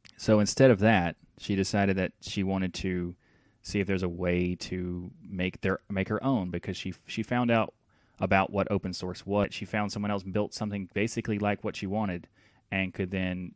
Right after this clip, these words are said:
you know, build on top of that. So her and her husband decided to make a web app that had a much louder alarm, which created the ability for her to,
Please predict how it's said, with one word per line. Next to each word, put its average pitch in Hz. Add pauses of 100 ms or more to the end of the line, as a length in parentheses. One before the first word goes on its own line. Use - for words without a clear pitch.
(140)
you 95
know, 85 (180)
build 98
on 92
top 117
of 87
that. - (460)
So 87 (100)
her 123
and 113
her 98
husband 101
decided 95
to 95
make 92
a 90 (100)
web 107
app 90 (360)
that 92
had 92
a 90
much 95
louder 92
alarm, 92 (920)
which 101
created 101
the 95
ability 95
for 92
her 92
to, 90